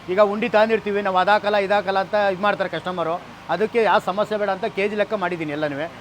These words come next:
ಪ್ರತಿಯೊಂದು ಮಿಲ್ಲರ್ ಸೀಟೇ ಆಗಲಿ, ಇದೇ ಆಗಲಿ, ಒಂದು ಇದಕ್ಕೂ ಆಗಲಿ ಅವ್ರದ್ದು ಯಾವುದೂ ಇರಲ್ಲ. ಲೈಟಿಂಗ್ ಎಕ್ಸ್ಟ್ರಾ, ಎಸ್ ಎಸ್ ವರ್ಕ್ ಏನೈತಿ ಅದು ಕೆ ಜಿ ಲೆಕ್ಕ ಕೊಡ್ತಾ ಇದ್ದೀನಿ ಈಗ.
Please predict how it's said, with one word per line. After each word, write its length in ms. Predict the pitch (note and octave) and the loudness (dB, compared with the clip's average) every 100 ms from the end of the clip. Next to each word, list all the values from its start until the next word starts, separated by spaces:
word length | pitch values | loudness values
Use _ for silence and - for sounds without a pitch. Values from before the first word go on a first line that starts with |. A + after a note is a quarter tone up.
| - - | -10 -4
ಪ್ರತಿಯೊಂದು 500 | A3 - C4 B3 A#3 | -4 -2 -2 -2 -2
ಮಿಲ್ಲರ್ 320 | G#3+ A#3 - | 0 0 2
ಸೀಟೇ 220 | A3+ A3 | 0 4
ಆಗಲಿ, 340 | G#3+ G#3 A3+ | 4 4 0
ಇದೇ 140 | F#3+ G#3+ | 0 2
ಆಗಲಿ, 340 | G#3 G#3 A3 - - E3+ | 2 2 -4 -8 -12 -6
ಒಂದು 260 | F#3 F3+ | -4 -2
ಇದಕ್ಕೂ 340 | E3+ F3 B3 B3+ | -2 -2 2 8
ಆಗಲಿ 220 | A#3 A#3+ | 8 8
ಅವ್ರದ್ದು 200 | B3+ F3+ | 4 2
ಯಾವುದೂ 200 | F3+ G#3 | 0 2
ಇರಲ್ಲ. 260 | A3 F#3+ F3 A#2+ - - | 2 2 0 -2 -8 -4
ಲೈಟಿಂಗ್ 360 | E3+ A3+ B3+ A#3+ | 0 0 0 0
ಎಕ್ಸ್ಟ್ರಾ, 340 | A3 - E4 - - - F3 | 0 2 0 0 -18 -12 -4
ಎಸ್ 180 | F#3 C4 | 0 0
ಎಸ್ 160 | - | 0
ವರ್ಕ್ 220 | A#3 A#3+ | -2 -2
ಏನೈತಿ 340 | A3 A3 A3 C4+ | -2 -2 -2 -4
ಅದು 100 | G3 | -2
ಕೆ 140 | G3+ | -2
ಜಿ 80 | G3 | 0
ಲೆಕ್ಕ 180 | G3 A3+ | -2 -4
ಕೊಡ್ತಾ 260 | D#3+ C#3+ | -8 -6
ಇದ್ದೀನಿ 200 | C#3 A#2 | -6 -8
ಈಗ. 80 | G#2 | -12